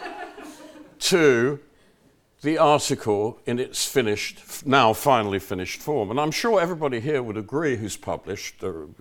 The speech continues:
a moderate amount, would agree that abstract writing is fiendishly bloody difficult, isn't it? Uh, particularly from the point of view of, uh,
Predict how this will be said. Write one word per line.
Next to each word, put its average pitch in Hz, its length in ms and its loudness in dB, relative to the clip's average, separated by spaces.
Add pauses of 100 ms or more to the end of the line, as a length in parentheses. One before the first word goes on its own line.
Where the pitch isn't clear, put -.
(260)
a 95 120 -10
moderate 92 380 -6
amount, 82 340 -6 (340)
would 156 160 -2
agree 180 300 2
that 165 160 -4
abstract 214 420 -2
writing 117 300 -2
is 143 140 -6
fiendishly 175 720 -4
bloody 120 340 -4
difficult, 101 520 -8
isn't 110 240 -10
it? - 200 -14 (960)
Uh, 151 200 4
particularly 311 440 -4
from 339 120 -6
the 311 80 -2
point 269 240 -2
of 220 60 -6
view 214 360 -4
of, 180 420 2 (840)
uh, 147 320 2